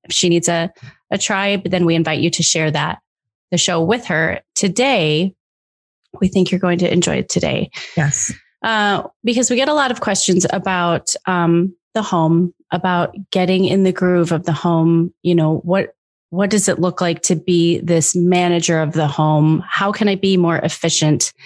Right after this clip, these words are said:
Speaker 1: And today we're going to talk, um, about the home as H Q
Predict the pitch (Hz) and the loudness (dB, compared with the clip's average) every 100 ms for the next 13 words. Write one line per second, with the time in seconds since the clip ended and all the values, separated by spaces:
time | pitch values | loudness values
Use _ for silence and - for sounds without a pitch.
0 | - - _ 185 185 190 190 180 180 175 | -20 -20 _ -2 0 0 0 0 0 0
1 | - 165 - - _ _ _ _ 180 165 | -2 -4 -6 -14 _ _ _ _ -2 0
2 | 165 180 170 156 - 175 175 165 170 170 | 0 -2 -4 -4 -4 0 2 2 2 0
3 | 165 - _ _ - - - 185 165 170 | -2 -12 _ _ -8 -4 0 0 2 2
4 | 190 - _ _ _ _ _ _ _ _ | 0 -6 _ _ _ _ _ _ _ _
5 | 185 165 - 180 175 - 139 120 120 | -6 -4 -2 -2 -2 -2 0 0 -2